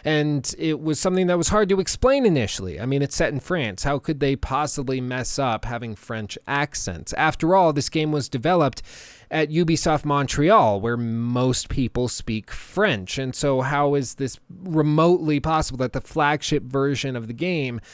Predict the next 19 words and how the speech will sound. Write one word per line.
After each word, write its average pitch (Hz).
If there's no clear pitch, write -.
was 143
published 139
with 131
British 135
voice 143
actors? 92
And 196
according 226
to 214
somebody 180
who 151
I 151
got 151
in 139
contact 139
with, 117
who 127
apparently 131
worked 135